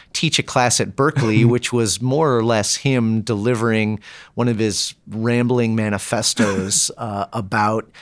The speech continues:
Speaker 1: space and time and the advances, uh, of ancient African civilizations and how those might be projected into worlds beyond us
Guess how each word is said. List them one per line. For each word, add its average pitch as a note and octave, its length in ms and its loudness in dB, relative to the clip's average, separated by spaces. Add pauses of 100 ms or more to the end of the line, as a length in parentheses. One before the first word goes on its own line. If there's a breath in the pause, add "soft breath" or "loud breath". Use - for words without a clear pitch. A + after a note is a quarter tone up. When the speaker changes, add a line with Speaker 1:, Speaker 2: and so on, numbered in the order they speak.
Speaker 1:
space - 680 2
and A2+ 260 -4
time B2 600 0 (320 loud breath)
and G#2 580 0 (140)
the G#2+ 800 -2 (400 soft breath)
advances, B2 1040 0
uh, A2+ 360 -2 (120)
of G2+ 720 -8 (100)
ancient C3 340 0
African A#2 440 -4
civilizations G#2+ 1040 -2 (220 loud breath)
and A2 120 -4
how A2 160 0
those G#2+ 260 0
might G2+ 200 -4
be G#2+ 120 -6
projected G#2 760 -6 (260 loud breath)
into G#2 580 -4
worlds G#2 520 -4
beyond G2+ 440 -4
us G2+ 420 -4